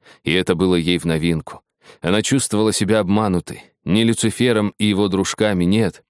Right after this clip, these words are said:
ведь Лилит и Амдусиас из ее наваждения были всего лишь инструментом в руках истины,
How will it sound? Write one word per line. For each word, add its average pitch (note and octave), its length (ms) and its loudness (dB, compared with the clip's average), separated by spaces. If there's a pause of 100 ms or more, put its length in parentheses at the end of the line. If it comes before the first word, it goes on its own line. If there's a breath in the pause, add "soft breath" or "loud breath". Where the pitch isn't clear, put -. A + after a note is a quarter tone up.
(180)
ведь F2+ 320 -2
Лилит A2+ 480 0
и A2 100 0
Амдусиас G#2+ 720 0
из G2 200 -2
ее G#2 240 2
наваждения F#2+ 640 0
были G2+ 240 0
всего F#2 360 -2
лишь F#2+ 200 -2
инструментом F#2 720 0
в D#2 60 -8
руках F2+ 360 -2
истины, E2 520 -4